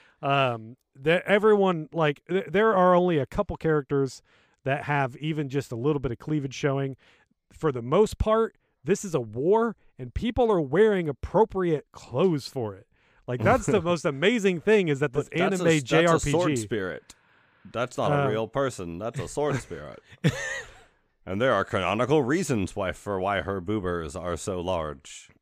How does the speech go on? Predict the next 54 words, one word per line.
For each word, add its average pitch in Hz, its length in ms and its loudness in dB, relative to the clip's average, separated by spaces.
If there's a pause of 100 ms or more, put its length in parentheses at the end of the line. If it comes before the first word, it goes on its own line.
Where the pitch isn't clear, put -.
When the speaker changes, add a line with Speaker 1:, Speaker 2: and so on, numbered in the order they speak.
(220)
Speaker 1:
No, 175 320 4
there 170 240 4
never 123 260 -2
was 110 220 -6
an 107 100 -10
actual 98 360 -16
reason 101 360 -20
for - 160 -14
why 107 280 -12 (180)
they 123 100 -6
were, 107 160 -14 (400)
their 135 80 -8
boobs 110 320 -6
Speaker 2:
That's 123 300 -2
Speaker 1:
were 135 80 -2
so 76 120 -6
Speaker 2:
good, - 40 -10
Speaker 1:
big. 127 320 -14 (120)
Speaker 2:
'cause, 143 240 -4
Speaker 1:
<laughs> 247 140 4 (380)
Speaker 2:
yeah, 208 160 -4
Speaker 1:
There 196 120 0
was 147 140 0
Speaker 2:
'cause 156 100 -8
Speaker 1:
never 131 200 0
Speaker 2:
then 127 80 -2
Speaker 1:
an 117 60 -2
Speaker 2:
you 117 60 -2
have 95 100 -4
to, 131 60 -8
Speaker 1:
actual 101 100 -6
Speaker 2:
like, 87 100 -8
Speaker 1:
reason 110 220 -12
for 110 100 -16
that. 107 220 -14 (160)
Speaker 2:
that 107 120 -8
means 104 300 -6
you've 95 180 -10
created 113 480 -4
a 107 60 -2
reason 95 400 -6
to 78 80 -10
have 90 160 -6
large 90 420 -10
boobers. 85 680 -14 (680)
Speaker 1:
Yeah, 107 200 -14 (200)
there, 196 200 2 (240)
there's, 190 500 0
yeah, 151 120 2
there's 277 240 0
some 202 200 -8
characters 180 600 0
that 160 140 2
are 156 160 2